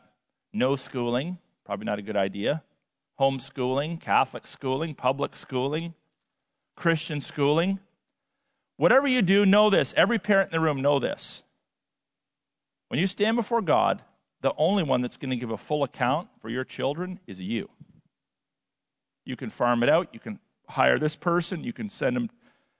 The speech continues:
you can pay this board, this board, this individual. You can bring in a tutor. But at the end of the day, biblically, I'm responsible for my kids. I'm responsible for my kids. It's my job to educate them. I can hire Tony to do it.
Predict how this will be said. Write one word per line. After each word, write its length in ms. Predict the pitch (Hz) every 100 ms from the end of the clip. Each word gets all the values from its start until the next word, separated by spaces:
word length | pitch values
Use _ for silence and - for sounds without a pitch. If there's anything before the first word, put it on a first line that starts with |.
| _ -
you 80 |
can 160 | 131 135
pay 200 | 143 120
this 220 | 147 180
board, 440 | 143 170 190 175 123
this 220 | 170 -
board, 340 | 175 190 180
this 220 | 151 165
individual. 480 | 185 175 185 185 190
You 60 | 156
can 140 | 139
bring 200 | 127 160
in 100 | 156
a 60 | 139
tutor. 380 | - 160 202 220
But 140 | 156
at 60 | 127
the 160 | 131
end 120 | 165
of 60 | 208
the 80 | 208
day, 380 | 180 120 92 - _ _
biblically, 640 | - 165 214 226 247 294 254 _ _ _ _ _
I'm 180 | 151 190
responsible 580 | 151 - 123 120 113 104
for 140 | -
my 200 | 101 95
kids. 520 | - 101 - - - - _ _ _ _ _ _ _ _ _ _ _ _ 170
I'm 200 | 233 247
responsible 600 | 185 - 160 143 - 123
for 120 | 120
my 220 | 110 92
kids. 500 | - 92 - - - _ _ _ _ _ -
It's 120 | -
my 280 | 160 220 240
job 300 | 180 160 147
to 140 | 151
educate 480 | 160 156 - 120 101
them. 100 | 127
I 80 | 151
can 140 | 147
hire 180 | 143 123
Tony 320 | - 156 190
to 120 | 180
do 160 | 180
it. 120 | 226